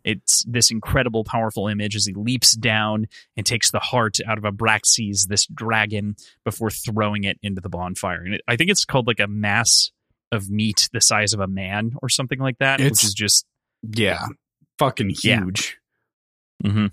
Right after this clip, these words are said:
Speaker 2: This feels like a Diablo cutscene. Like, the way that I'm imagining this is very much in that art <laughs> style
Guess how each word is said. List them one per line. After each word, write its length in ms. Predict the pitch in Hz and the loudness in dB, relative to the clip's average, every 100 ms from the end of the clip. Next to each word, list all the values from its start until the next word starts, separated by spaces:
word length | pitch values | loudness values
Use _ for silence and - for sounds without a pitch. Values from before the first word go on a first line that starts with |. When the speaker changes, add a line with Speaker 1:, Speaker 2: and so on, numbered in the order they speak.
| _ | _
Speaker 2:
This 320 | 135 127 165 | -6 0 0
feels 300 | - 220 202 | 2 2 4
like 180 | 214 185 | 4 2
a 60 | 165 | 2
Diablo 680 | 127 113 113 107 107 110 95 | 0 0 2 2 2 -2 -2
cutscene. 680 | - 101 - - 80 82 - - _ - | -2 -2 -2 -4 -6 -12 -14 -20 _ -6
Like, 260 | 123 110 107 - | -4 -4 -8 -12
the 200 | 127 117 | -6 -2
way 220 | 110 120 | 2 2
that 180 | 120 139 | 2 0
I'm 160 | 123 120 | 2 0
imagining 680 | 110 101 104 107 113 107 107 | 0 2 0 0 -2 0 0
this 420 | 117 127 - - - - | 0 0 0 -2 -6 -8
is 520 | 107 98 104 - - _ _ _ _ _ _ _ _ _ _ _ _ _ _ _ _ - | -4 -2 0 0 -2 _ _ _ _ _ _ _ _ _ _ _ _ _ _ _ _ -10
very 400 | 113 117 110 104 | -2 0 2 0
much 280 | 107 101 - | 0 -2 -4
in 180 | 113 | -2
that 180 | 113 98 | -4 -4
art 220 | - 107 - | -6 -4 0
<laughs> 0 | |
style 460 | - 143 120 127 | 2 2 2 0